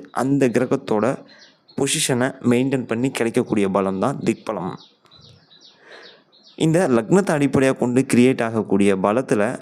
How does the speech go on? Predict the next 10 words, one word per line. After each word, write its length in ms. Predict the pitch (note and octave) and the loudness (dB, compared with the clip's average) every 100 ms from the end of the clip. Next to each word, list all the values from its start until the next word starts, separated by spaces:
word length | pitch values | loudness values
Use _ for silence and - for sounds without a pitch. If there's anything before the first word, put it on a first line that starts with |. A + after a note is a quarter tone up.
| - | -4
இது 300 | A#2 A#2+ B2+ | 0 4 6
ஒரு 180 | A2 G#2+ C#3 | 6 4 2
முக்கியமான 680 | A2 - C#3+ B2+ A2+ G#2+ | -2 -2 2 2 2 -2
பலம். 300 | G#2+ F#2+ F2+ - _ _ - - - _ _ _ - - - - - | -2 -2 -4 -8 _ _ -20 -20 -20 _ _ _ -20 -20 -20 -20 -10
அதாவது 300 | - A#2 C#3+ | -2 0 0
கேந்திர 500 | C#3 A#2+ D3+ F3 E3+ | 0 4 4 4 2
கோணங்கள்ல 640 | C#3 C3 A#2 A#2 G#2+ G#2 A2+ A#2+ | 2 2 0 0 0 0 0 0
கிரகங்கள் 420 | G#2+ A#2 B2+ A2+ | 0 0 0 0
இருக்கும் 300 | G#2 G2+ A2 | 0 -2 0
பொழுது 220 | G2+ G2+ | 2 2